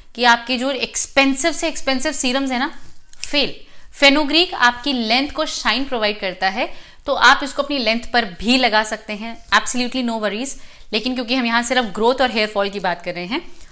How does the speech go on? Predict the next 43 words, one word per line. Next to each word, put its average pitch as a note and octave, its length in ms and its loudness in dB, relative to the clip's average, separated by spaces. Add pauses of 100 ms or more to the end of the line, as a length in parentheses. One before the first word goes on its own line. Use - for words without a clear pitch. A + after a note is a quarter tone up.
(120)
तो A#3 100 0
रूट्स D4+ 360 4
पर E4+ 160 4
अच्छे C4 240 0
से B3 160 0
अप्लाई G3 300 4
कर D4+ 160 2
लीजिए D#4 520 -2 (320)
and C#4 300 0
उसके B3 320 -4
बाद A#3 240 2
रहने G#3 320 0
दीजिए A3 460 -4
दो G3+ 280 -4
से G#3+ 140 -6
तीन G#3 220 -4
घंटे, F#3+ 240 -4
जितना F#3 240 -2
टाइम G3 180 0
आपके E3+ 240 -6
पास F3 280 -4
है, D#4+ 200 -4 (400)
और D#4+ 120 8
उसके C4+ 260 0
बाद A3 240 4
नॉर्मल F#3+ 320 -2
शैम्पू G3+ 420 -4
कर G3 220 -4
लीजिए। F#3 720 -8 (300)
स्मेल G#3+ 500 -2
आएगी? A3+ 400 0 (180)
जी, G3+ 100 -4
बिल्कुल G#3+ 520 0
आएगी, A3+ 280 4
प्याज A#3+ 580 2
है B3 60 0
भैया, G3 300 -4
कैसे B3 360 -4
खुशबू A#3 320 -4
थोड़ी C4 200 -2
ना F4 160 -2
आ - 20 -2
जाएगी। E3+ 300 -8